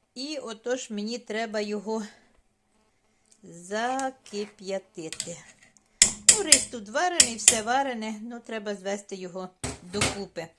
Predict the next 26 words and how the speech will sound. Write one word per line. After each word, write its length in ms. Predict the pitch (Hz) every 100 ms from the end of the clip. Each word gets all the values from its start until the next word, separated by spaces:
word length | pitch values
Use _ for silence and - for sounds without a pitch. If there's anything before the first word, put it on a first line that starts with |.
| - - -
Отаке 560 | 202 214 226 294 320 - 180
захотіла 680 | 196 220 254 208 254 233
ще 120 | 226
вам 180 | 220 208
показати. 720 | 208 - 190 196 254 285 311 302 _ _ _ _ _ _ _ _ - - - _
Вирішила, 680 | 196 247 254 240 254 226 226
що 200 | 220 240
відео 420 | 214 254 214 226 214
велике 460 | 226 226 226 220
робити 400 | 220 202 214 214
не 140 | 208 196
буду, 480 | 180 196 190 254 - _ _ _ _
бо, 220 | 165 208
як 300 | 226 220 220
я 120 | 247 240
розумію, 600 | 220 214 233 269 262 262
що, 220 | - 214
мабуть, 480 | 214 208 269 262 220
його 260 | 214 226
не 140 | 226 214
додивляються 760 | 214 240 214 202 185 175 180
до 120 | 170
кінця, 420 | 185 185 180 - 247
якщо 440 | 220 196 - 196
воно 240 | 196 190
там 160 | 185